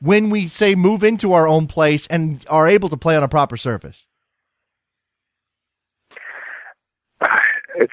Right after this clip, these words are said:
Speaker 2: it's tough, but you still gotta win games, you know, in, in the here and now. And, and you can pick up somebody on the cheap that, that does a, you know, a half decent job at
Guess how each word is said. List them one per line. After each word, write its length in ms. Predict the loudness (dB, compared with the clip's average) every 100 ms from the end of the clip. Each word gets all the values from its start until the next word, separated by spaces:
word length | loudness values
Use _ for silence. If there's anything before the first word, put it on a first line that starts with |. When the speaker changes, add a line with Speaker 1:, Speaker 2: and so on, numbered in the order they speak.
| -4
Speaker 2:
it's 220 | 0 0 0
tough, 160 | -2 0
but 80 | -4
you 80 |
still 160 | -2 0
gotta 160 | 2 0
win 200 | -2 0
games, 260 | 0 0 -4 -12
you 120 | -4
know, 180 | -2 -2
in, 120 | -4
in 140 | -6
the 60 | -2
here 200 | 0 0
and 80 | 2
now. 260 | 0 0
And, 140 | -2 -6
and 140 | -8
you 60 | -8
can 100 | -4
pick 180 | -4 -4
up 100 | -4
somebody 420 | -6 -2 -2 -4 -8 _ _
on 140 | -10 -8
the 80 | -8
cheap 260 | -8 -6
that, 120 | -6 -8 _ -6
that 240 | -4 -4 0
does 200 | 0 2
a, 100 | -2 -4 -10
you 120 | -4
know, 100 | -2
a 40 |
half 200 | -2 -4
decent 260 | -6 -14 -6
job 280 | -2 -2
at 60 | -2